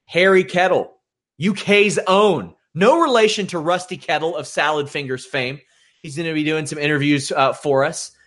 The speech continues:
He, uh, secured one with Jack Hermanson this week. That will be up shortly. So make sure you guys check that out. And, uh, go give him a follow. He's at H J Kettle on Twitter. Really looking forward to some of the stuff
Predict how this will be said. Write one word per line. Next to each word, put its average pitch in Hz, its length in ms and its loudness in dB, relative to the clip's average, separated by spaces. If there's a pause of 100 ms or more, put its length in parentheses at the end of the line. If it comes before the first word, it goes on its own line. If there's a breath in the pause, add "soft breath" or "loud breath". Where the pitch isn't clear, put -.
(140)
He, 139 460 -4
uh, 139 80 0
secured 143 400 -4
one 151 120 0
with 139 140 -4
Jack 147 240 2
Hermanson 170 800 -2
this 131 240 0
week. 127 340 -4
That 139 240 0
will 196 100 2
be 180 240 -4
up 160 240 2
shortly. 160 680 -2 (400)
So - 120 -4
make 156 180 0
sure 170 120 -2
you 151 60 -4
guys 151 240 4
check 151 320 -2
that 143 180 2
out. 135 240 0 (320 loud breath)
And, 165 240 2
uh, 156 220 4
go 175 180 2
give 254 160 -2
him 254 160 -2
a 220 60 -2
follow. 220 560 0 (100)
He's 151 240 -4
at 143 220 2
H 175 340 0
J 190 300 2
Kettle 170 640 0
on 165 260 0
Twitter. 143 500 -2 (220 soft breath)
Really 208 380 0
looking 202 240 2
forward 175 260 -2
to 143 60 -10
some 165 120 -6
of 151 40 -6
the 151 60 -6
stuff 156 200 -4